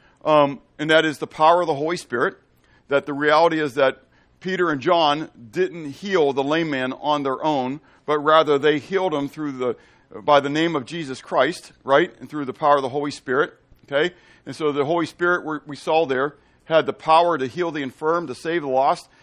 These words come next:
and then to embolden the saints as they stood before multitudes of people. We also saw a sub-theme, if you would, of the presence of Peter, to, and we talked about,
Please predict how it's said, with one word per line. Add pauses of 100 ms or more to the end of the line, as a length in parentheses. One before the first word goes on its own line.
(120)
and
then
to
embolden
the
saints
as
they
stood
before (260)
multitudes
of
people.
We
also
saw
a
sub-theme, (260)
if
you
would, (300)
of
the
presence
of
Peter, (420)
to,
and
we
talked
about,